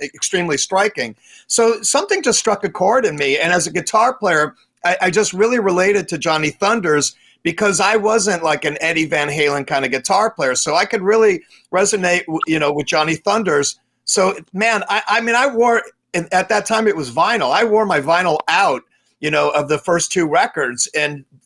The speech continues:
from that point on, the Dolls have always stuck with me. I mean, I, I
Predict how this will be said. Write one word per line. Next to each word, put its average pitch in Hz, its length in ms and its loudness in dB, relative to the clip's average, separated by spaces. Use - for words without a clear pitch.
from 160 260 -2
that 175 260 0
point 202 220 -2
on, 202 340 0
the 156 60 0
Dolls 185 380 2
have 143 220 -6
always 190 480 2
stuck - 400 -2
with 127 220 -4
me. 120 160 -4
I - 20 0
mean, 135 140 -2
I, 160 120 2
I 175 220 -4